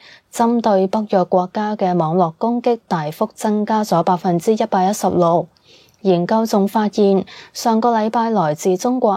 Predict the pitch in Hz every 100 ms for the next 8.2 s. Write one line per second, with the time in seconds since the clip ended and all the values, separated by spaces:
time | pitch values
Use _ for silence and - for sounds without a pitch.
0 | - 226 233 240 220 170 160 - 170 190
1 | 185 185 160 175 170 160 247 262 254 247
2 | - 170 - 196 151 156 170 151 - 175
3 | 175 151 156 175 175 - - - - 220
4 | 180 170 160 165 254 277 - 208 208 247
5 | 254 254 - 160 151 - 247 247 180 170
6 | 185 165 - 165 165 214 220 214 175 185
7 | 165 170 165 220 220 233 - 190 - 190
8 | 185